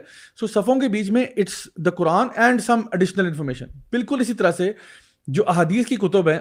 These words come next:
اس میں نبی کریم صلی اللہ علیہ وسلم کے اقوال بھی ہیں،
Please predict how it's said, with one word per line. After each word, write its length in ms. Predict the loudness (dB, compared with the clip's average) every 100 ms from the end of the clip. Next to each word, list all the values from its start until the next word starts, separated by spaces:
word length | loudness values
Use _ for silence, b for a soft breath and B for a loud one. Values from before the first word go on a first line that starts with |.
| -2
اس 180 | -4
میں 240 | 0 0 0
نبی 260 | -2 -2
کریم 360 | -2 -2 -2 -4
صلی 120 | -4
اللہ 120 | -4
علیہ 100 | -4
وسلم 120 | -4 -2
کے 140 | -4
اقوال 420 | -4 -2 2 2
بھی 180 | 2 0
ہیں، 100 | 0